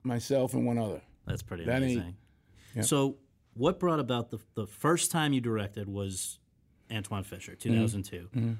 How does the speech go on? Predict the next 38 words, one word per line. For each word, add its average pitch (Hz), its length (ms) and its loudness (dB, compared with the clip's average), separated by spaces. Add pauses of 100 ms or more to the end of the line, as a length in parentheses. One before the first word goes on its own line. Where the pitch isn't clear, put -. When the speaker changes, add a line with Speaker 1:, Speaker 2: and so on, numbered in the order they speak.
(140)
Speaker 2:
How - 180 0
did 156 100 2
that 156 140 0
come 151 160 0
about, 131 320 2
and, 104 240 0
and 98 360 -4
what 110 140 0
did 104 80 -4
you 104 60 0
make 101 200 0
of 98 60 -8
the 92 60 -6
whole 92 160 -8
experience? - 420 -12
Speaker 1:
That's 139 220 4
where 151 180 4
I 143 80 6
met 135 280 2
Todd 127 360 2
Black, 107 280 2
where 113 100 4
I'd 104 80 2
met 120 180 4
him 110 100 2
before. 104 400 0
He 127 200 2
brought 120 300 0
the 110 80 -6
script 104 320 -2
to 107 80 -4
me. 107 360 -4
He 143 240 0
believed 113 420 4
that 107 120 0
I 107 100 4
could 104 160 -2
direct. 113 380 0